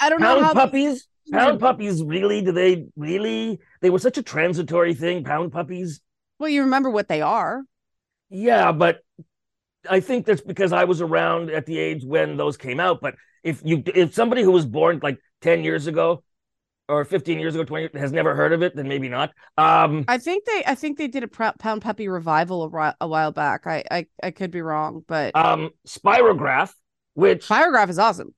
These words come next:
Speaker 2: It's awesome, but I mean, <laughs> talk about a pre-digital toy. They were little
Speaker 1: I love
Speaker 2: plastic
Speaker 1: Spirographs.
Speaker 2: They were plastic things, and you put them down, and you used your pen, and you traced around. You made really cool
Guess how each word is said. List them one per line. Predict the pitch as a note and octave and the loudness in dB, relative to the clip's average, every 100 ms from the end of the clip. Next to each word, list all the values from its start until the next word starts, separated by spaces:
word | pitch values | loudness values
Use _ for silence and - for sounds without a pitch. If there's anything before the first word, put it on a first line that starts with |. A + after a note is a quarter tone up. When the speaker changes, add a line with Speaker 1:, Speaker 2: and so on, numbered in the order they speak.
| - | -6
Speaker 2:
It's | E3+ - | -4 2
awesome, | G#3+ C#4+ - F#3 F3 | 4 4 2 -4 -2
but | D3 F#3 - _ _ _ _ - | -2 0 -2 _ _ _ _ -12
I | E3 | -6
mean, | F3+ C3+ | -4 -6
<laughs> | - | -4
talk | G#3+ D#4+ | -4 -2
about | G#3 E3+ | 0 -2
a | |
pre-digital | C3+ - G3 A3 C3+ G3+ F#3+ - G3+ D3+ | -2 -6 -8 -6 0 0 0 0 0 0
toy. | - D3+ F#3+ B2 C#3+ _ _ _ | -4 -2 -2 -4 -16 _ _ _
They | F3+ | -4
were | F#3 | 0
little | G3 C#4+ | 2 4
Speaker 1:
I | A#4 | 6
love | A#4 | 6
Speaker 2:
plastic | C#5+ D#5 C5+ - | 6 4 2 2
Speaker 1:
Spirographs. | C5 B4+ A#4+ G4 F4+ D#4+ C4 F#3+ | 4 4 4 4 4 6 4 2
Speaker 2:
They | G3+ | 0
were | F#3+ G3 | 0 0
plastic | F3+ A3+ C4 - D#4+ | 2 2 2 0 -4
things, | - F3 D3+ F3+ B3+ B3 _ _ - | -2 -4 -4 -4 -8 -10 _ _ -2
and | F3+ | 0
you | F#3 | 0
put | G3+ B3+ | 4 2
them | C4 G#3 | 2 2
down, | F#3+ F#3+ | 4 4
and | E3+ | 2
you | - | 0
used | A3 A#3 | -2 -2
your | A#3+ | -2
pen, | - D#3 F#3 | -2 0 2
and | F#3 | 2
you | D#3 | -2
traced | - F#3 A#3+ A3+ | -2 -2 0 0
around. | F#3 F3 | 0 0
You | F#3+ | -2
made | G3+ G3 | -4 -4
really | C4+ D#4 | -4 -8
cool | - F3 F3 F3 | -4 -2 0 -2